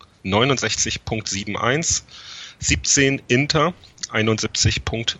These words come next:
zwei eins. Sechzehn, Roma, dreiundsiebzig Punkt eins fünf. Fünfzehn und immer noch mit Trainer Conte, Chelsea, dreiundsiebzig Punkt sieben drei. Vierzehn, Lazio nach einer vernichtenden Niederlage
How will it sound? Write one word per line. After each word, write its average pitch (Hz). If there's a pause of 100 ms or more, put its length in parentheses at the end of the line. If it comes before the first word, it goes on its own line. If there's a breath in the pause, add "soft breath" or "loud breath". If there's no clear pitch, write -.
zwei 98
eins. 135 (680 loud breath)
Sechzehn, -
Roma, 107 (100)
dreiundsiebzig 123
Punkt 123
eins 101
fünf. -
Fünfzehn 147 (380)
und 95
immer 123
noch 117
mit -
Trainer 107
Conte, 139 (440 soft breath)
Chelsea, 151 (420 loud breath)
dreiundsiebzig 110
Punkt 107 (100)
sieben 98
drei. 113 (180)
Vierzehn, 131 (420 soft breath)
Lazio 92
nach 95
einer 98
vernichtenden 104
Niederlage 120